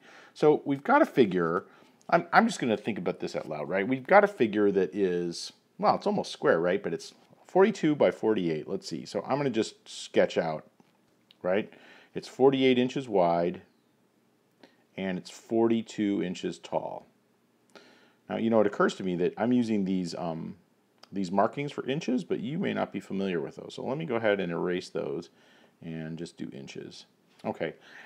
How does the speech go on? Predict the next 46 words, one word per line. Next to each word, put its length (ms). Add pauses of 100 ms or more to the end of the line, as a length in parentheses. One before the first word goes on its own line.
and 100
I'm 140
not, 240
that's 160
gonna 160
be 260
about 340
all 180
that 100
I'm 140
gonna 120
label, 440
because 340
the 100
rest 220
of 60
it 80
I 80
kinda 260
wanna 200
just 200
think 180
through. 200
He 160
has 240
a 60
six-inch 920
border 840 (260)
around 500
the 140
edge 140
of 60
the, 100 (540)
the 180 (160)
inside 720
the 60
board. 340
Oh, 180
okay, 260
so 100
it's 160
not 220
a 20
border 460
out 220
here. 640